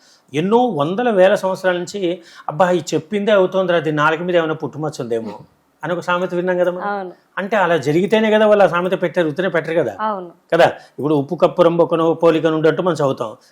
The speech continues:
Speaker 1: కానీ ఆ దాని అర్థం నిజమే కదా, అలాగే ఉంటుంది కదా.
Speaker 2: అవును.
Speaker 1: అలాగే ఇప్పుడు కంచి మోగినట్టు కనకము మోగినట్టు మోగదుగా, కానీ దగదగా మెరుస్తుంది కదా. అంటే ఇవన్నీ అనుభవాలతో జరిగి, అట్లాగే ఈ పుట్టుమచ్చలు కూడా, "ఇగో ఈ మచ్చ ఉంది, నాలుక మీద పుట్టుమచ్చ ఉందిరా, అందుకే అది చెప్పిందల్లా అవుతోంది."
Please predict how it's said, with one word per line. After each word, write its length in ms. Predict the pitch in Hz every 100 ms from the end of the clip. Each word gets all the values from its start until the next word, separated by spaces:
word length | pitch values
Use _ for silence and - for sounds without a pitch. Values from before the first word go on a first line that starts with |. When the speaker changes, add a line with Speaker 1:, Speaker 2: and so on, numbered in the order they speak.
| _ -
Speaker 1:
కానీ 140 | 202
ఆ 100 | 175
దాని 220 | 151 165
అర్థం 240 | 151 165 208
నిజమే 360 | 160 196 214
కదా, 160 | 214 190
అలాగే 220 | 175 190
ఉంటుంది 300 | 196 190 196
కదా. 160 | 202 220
Speaker 2:
అవును. 480 | 208 190 175 175 _ _ _ -
Speaker 1:
అలాగే 380 | 143 214 254 247
ఇప్పుడు 200 | 180 151
కంచి 260 | 165 165
మోగినట్టు 380 | 185 180 175 170
కనకము 360 | 156 156 160 170
మోగినట్టు 400 | 160 160 165 170
మోగదుగా, 500 | 151 180 180 208 220
కానీ 120 | 165 160
దగదగా 360 | 160 175 180
మెరుస్తుంది 400 | 165 160 - 156
కదా. 100 | 113 - _ _ -
అంటే 140 | 196
ఇవన్నీ 300 | 202 165 196
అనుభవాలతో 760 | 208 156 175 190 190 185 180 180
జరిగి, 220 | 160 147
అట్లాగే 280 | 127 185 190
ఈ 20 |
పుట్టుమచ్చలు 580 | - 127 185 180 185 175
కూడా, 360 | 180 143 143 - _ -
"ఇగో 100 | 151
ఈ 100 | 147
మచ్చ 320 | 135 135 180
ఉంది, 320 | 175 156 156
నాలుక 280 | 131 131 147
మీద 120 | 160
పుట్టుమచ్చ 500 | 151 143 127 143 139
ఉందిరా, 300 | 135 123 110 110 _ -
అందుకే 220 | 123 139
అది 120 | 151 -
చెప్పిందల్లా 460 | - 151 147 147
అవుతోంది." 480 | 123 120 120 110 107